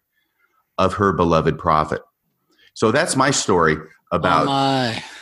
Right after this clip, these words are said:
Speaker 1: Ezra Taft Benson. It had nothing to do with him. And, you know,
Speaker 2: <laughs>
Speaker 1: honestly, from your story, I got a feeling that if he were in charge, right, and if,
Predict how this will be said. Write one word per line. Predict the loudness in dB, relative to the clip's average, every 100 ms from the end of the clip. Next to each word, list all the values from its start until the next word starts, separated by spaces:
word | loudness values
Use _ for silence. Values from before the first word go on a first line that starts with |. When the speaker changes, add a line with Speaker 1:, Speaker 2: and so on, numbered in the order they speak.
| -2
Speaker 1:
Ezra | 0 0
Taft | 0 0 0
Benson. | 0 0 0 2
It | 2
had | 2
nothing | 2 2 -2
to |
do | 0 0
with | 0
him. | 0 -2 -2 -8 -4
And, | 0
you | 2
know, | 2
Speaker 2:
<laughs> | 2
Speaker 1:
honestly, | 2 0 0 0 0 -2 -12 _
from | 0 2
your | 2
story, | 0 -2 0 0 -2 -8 _
I | 0
got | 2 0
a |
feeling | 2 0 2 2
that | 0 0
if | -4 -4
he | -2 0
were | 2 0
in | 2 0
charge, | -2 -4 0 2 2 0 0
right, | 2 2 0 -6 _ _ _ _ _ _ 0
and | 0 2
if, | 2 0 -2